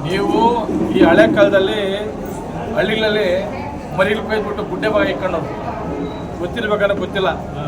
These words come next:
ಗುಡ್ಡೆ ಭಾಗ ಅಂತ. ಹಂಗೆ ಗುಡ್ಡೆ ಭಾಗ ಇಕ್ಕೊಂಡ್ರೆ ಇವರು ಕರೆಕ್ಟಾಗಿ ಪ್ರಾಮಾಣಿಕವಾಗಿ ಏನು ಸುತ್ತೋಲೆ ಇದೆ, ಟೆಂಡರ್ ಕರೆದುಬಿಟ್ಟು ಟೆಂಡರ್ ಪ್ರಕಾರ ಮಾಡ್ತಾ ಇದ್ದಾರಾ?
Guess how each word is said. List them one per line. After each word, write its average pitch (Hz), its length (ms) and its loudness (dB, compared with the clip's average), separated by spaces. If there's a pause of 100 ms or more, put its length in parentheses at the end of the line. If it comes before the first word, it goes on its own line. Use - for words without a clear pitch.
(1040)
ಗುಡ್ಡೆ 185 220 2
ಭಾಗ 196 240 6
ಅಂತ. 175 220 0 (600)
ಹಂಗೆ 208 180 -2
ಗುಡ್ಡೆ 202 300 0
ಭಾಗ 226 160 4
ಇಕ್ಕೊಂಡ್ರೆ 202 420 0
ಇವರು 156 280 -4 (640)
ಕರೆಕ್ಟಾಗಿ 214 760 2
ಪ್ರಾಮಾಣಿಕವಾಗಿ 208 960 -2 (880)
ಏನು 226 260 2
ಸುತ್ತೋಲೆ 208 460 0
ಇದೆ, 202 340 0 (680)
ಟೆಂಡರ್ 202 360 -2
ಕರೆದುಬಿಟ್ಟು 202 800 -4
ಟೆಂಡರ್ 190 320 -4
ಪ್ರಕಾರ 202 320 2
ಮಾಡ್ತಾ 185 300 0
ಇದ್ದಾರಾ? 175 300 0